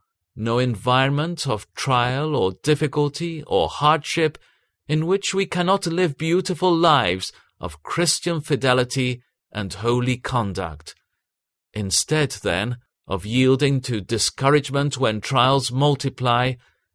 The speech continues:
and it becomes hard to live right, or of being satisfied with a very faulty life, it should be our settled purpose to live,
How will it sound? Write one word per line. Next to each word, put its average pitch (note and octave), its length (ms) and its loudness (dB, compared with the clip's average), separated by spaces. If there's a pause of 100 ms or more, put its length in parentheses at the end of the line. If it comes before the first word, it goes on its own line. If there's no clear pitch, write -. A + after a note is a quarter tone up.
(140)
and C#3+ 140 0
it D#3 120 0
becomes F3 460 0
hard E3 380 4
to - 120 0
live D3 380 2
right, D#3 400 4 (480)
or D3+ 140 6
of D3+ 180 2
being F3+ 280 2
satisfied C3 960 2 (340)
with C#3+ 160 0
a D3 60 6
very D3+ 340 2
faulty D3+ 640 0
life, B2 420 0 (840)
it - 140 -6
should - 280 -4
be C3+ 340 2
our A2 220 0
settled D#3+ 560 -2
purpose B2 560 0
to G2+ 160 -4
live, C3+ 320 4